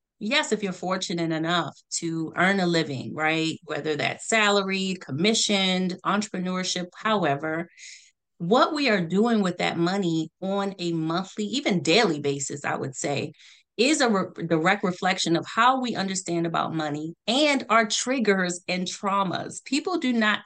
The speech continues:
tie in our emotional well-being with how we spend, how we save, if we do those things,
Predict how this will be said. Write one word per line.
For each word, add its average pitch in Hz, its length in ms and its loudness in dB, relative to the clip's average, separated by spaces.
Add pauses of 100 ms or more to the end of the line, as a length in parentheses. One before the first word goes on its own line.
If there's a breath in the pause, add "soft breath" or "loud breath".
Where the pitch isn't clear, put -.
(140)
tie 226 220 2
in 185 520 2 (320 loud breath)
our 185 200 2
emotional 202 640 0
well-being 170 800 -2 (280 soft breath)
with 214 320 2
how 190 260 0
we 170 140 -4
spend, 220 640 -2 (240)
how 208 180 0
we 190 160 -4
save, 196 560 -2 (140)
if 294 280 2
we 233 240 -2
do 196 280 -2
those 214 340 -2
things, 220 520 -2